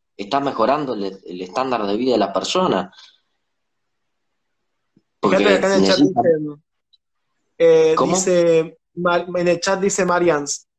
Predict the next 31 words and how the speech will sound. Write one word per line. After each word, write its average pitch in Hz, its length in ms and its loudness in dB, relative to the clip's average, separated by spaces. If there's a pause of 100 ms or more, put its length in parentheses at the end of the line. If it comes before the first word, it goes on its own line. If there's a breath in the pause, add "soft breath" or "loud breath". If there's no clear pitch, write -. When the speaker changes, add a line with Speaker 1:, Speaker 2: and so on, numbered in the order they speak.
(120)
Speaker 2:
"¿Sabes 175 300 0
lo 220 100 4
que 196 120 2
pasa? 196 500 -4
Que 165 60 -6
la 160 100 -2
sociedad 170 500 0
es 185 140 -4
producto 175 440 0
de 180 100 0
los 165 140 -2
políticos 180 760 -4
a-, 156 220 -2 (560)
de 160 80 0
los 151 100 0
políticos 180 340 0
que 180 100 -2
adoctrinan, 170 680 0 (460)
así 185 340 -2
mediante 170 300 2
la 165 60 6
educación 156 420 0
pública. 147 360 -6 (440)
Son 175 340 0
pocos 220 520 0
los 165 180 -2
que 151 80 -8
se - 120 -12
escapan 160 320 -6
del 151 120 -6
adoctrinamiento". 139 640 -6